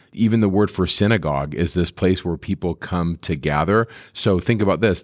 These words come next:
There are virtual churches anywhere where people get to gather. So it could be a movement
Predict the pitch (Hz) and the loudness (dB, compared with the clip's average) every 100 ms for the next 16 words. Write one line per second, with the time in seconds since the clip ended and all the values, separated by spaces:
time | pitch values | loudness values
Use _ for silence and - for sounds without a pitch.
0 | - 113 117 98 90 82 - 85 78 101 | -2 2 4 4 4 0 -6 -12 0 2
1 | 113 127 92 78 - 82 71 - 58 - | 2 2 0 0 -4 -4 -4 -6 -8 -8
2 | - - _ _ _ _ - 107 123 131 | -8 -10 _ _ _ _ -2 2 4 4
3 | 123 117 104 98 - 104 101 95 90 - | 4 4 2 0 0 0 2 0 -2 -4
4 | - 87 - 92 78 90 87 71 - - | -2 -2 -2 -4 0 2 2 -4 -12 -6
5 | - 104 110 131 110 110 98 87 98 139 | 0 2 2 2 2 4 4 4 4 4
6 | 120 85 78 - - | 2 -2 -2 -6 -12